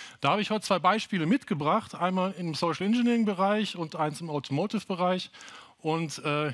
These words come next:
hier geht es einmal um Phishing. Phishing ist hier allen Begriff. Ja, wir hatten gerade das Beispiel mit der E-Mail. Was ich heute aber vorstellen will, ist mal auch ein ganz einfacher Weg wieder, Teams-Phishing. Ja, also Microsoft Teams, gerade durch die Pandemie, ist sehr weit verbreitet mittlerweile. Viele Unternehmen benutzen das.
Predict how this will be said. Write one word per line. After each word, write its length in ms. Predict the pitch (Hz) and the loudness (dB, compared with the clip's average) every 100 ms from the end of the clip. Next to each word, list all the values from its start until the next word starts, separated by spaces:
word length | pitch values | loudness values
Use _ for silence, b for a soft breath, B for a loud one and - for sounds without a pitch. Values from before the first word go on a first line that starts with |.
| - | -4
hier 200 | 156 202 | 0 2
geht 200 | 170 - | 0 -4
es 100 | 165 | -6
einmal 240 | 139 147 | -4 -4
um 60 | 113 | -6
Phishing. 480 | - 214 - 254 220 | 0 0 4 2 2
Phishing 320 | 180 165 185 | 0 -2 -4
ist 120 | 165 | -4
hier 140 | 151 143 | -4 -2
allen 240 | 135 117 | -2 -2
Begriff. 380 | 110 160 247 - | -2 0 0 0
Ja, 120 | 160 | 0
wir 60 | 139 | 0
hatten 160 | 143 | -2
gerade 160 | 151 143 | -4 -4
das 140 | 131 | -2
Beispiel 360 | - 143 - 156 | 0 0 -2 -6
mit 120 | 147 | -2
der 120 | 143 | 0
E-Mail. 460 | 196 262 165 185 240 B B B B | 4 4 4 2 0 B B B B
Was 160 | 175 | 0
ich 120 | 262 202 | 0 0
heute 160 | 196 | 0
aber 120 | 175 | 0
vorstellen 480 | 151 190 190 - 196 | 0 0 0 0 0
will, 100 | 190 | 0
ist 140 | 202 180 | 0 0
mal 160 | 175 | 0
auch 300 | 165 202 - | 2 0 -2
ein 40 | 123 | -6
ganz 200 | 120 - | -4 0
einfacher 540 | 220 269 - 139 135 | 2 2 0 -2 0
Weg 200 | 143 143 | -2 0
wieder, 240 | 165 180 - _ - | 0 0 0 _ 0
Teams-Phishing. 800 | 240 277 - - 131 - 107 123 | 2 2 0 -2 -2 -4 -6 -2
Ja, 200 | 170 208 | 0 0
also 300 | 190 180 175 B B B B | 0 0 -2 B B B B
Microsoft 540 | - 175 240 220 185 - | 2 2 2 0 0 2
Teams, 340 | 214 269 240 | 4 4 2
gerade 240 | - 185 175 | 2 0 2
durch 160 | 190 | -2
die 100 | 190 | -2
Pandemie, 480 | 147 170 156 185 247 | 0 0 0 2 4
ist 200 | 208 - | 2 0
sehr 320 | 117 180 196 | 0 2 2
weit 160 | 180 156 | 0 0
verbreitet 480 | 139 120 202 233 196 | -2 0 0 0 -2
mittlerweile. 480 | 202 180 175 170 | 0 0 0 -2
Viele 240 | - 220 220 | -2 0 0
Unternehmen 400 | 185 170 180 160 | -2 -2 -2 -2
benutzen 360 | 151 220 - | -2 -4 -4
das. 280 | 220 233 - | -2 -2 -4